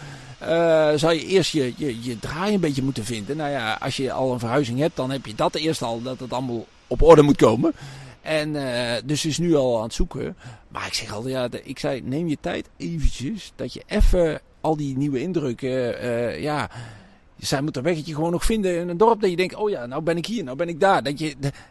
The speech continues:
als iemand heel zijn leven in dezelfde omgeving heeft gewoond, ik was altijd al een beetje dat ik overal wel woonde en bezig was en, en soms, maar voor haar niet. Dus dat is echt wel eventjes een omslagje.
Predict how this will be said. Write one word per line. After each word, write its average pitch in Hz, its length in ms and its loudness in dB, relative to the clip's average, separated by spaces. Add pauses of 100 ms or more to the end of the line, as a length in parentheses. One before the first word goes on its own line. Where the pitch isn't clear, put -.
(340)
als 147 180 0
iemand 165 340 -2
heel 156 200 -2
zijn 147 120 -2
leven 143 260 -2
in 139 160 -4
dezelfde 135 300 0
omgeving 165 380 2
heeft 139 140 -2
gewoond, 104 400 -4
ik 156 100 -4
was 151 160 2
altijd 143 340 -2
al 156 120 2
een 143 100 0
beetje 131 320 -2
dat 127 140 -2
ik 127 120 -6
overal 151 420 4
wel 123 360 2
woonde 156 320 6
en 123 280 -2
bezig 143 320 -4
was 131 260 -4
en, 120 160 -10
en 113 320 -8
soms, 143 300 -8 (440)
maar 151 100 -2
voor 151 100 2
haar 170 200 4
niet. 185 260 0
Dus 123 300 -6
dat - 220 -2
is 151 140 -8
echt 165 160 -4
wel 147 160 4
eventjes 143 360 0
een 147 60 0
omslagje. 180 540 0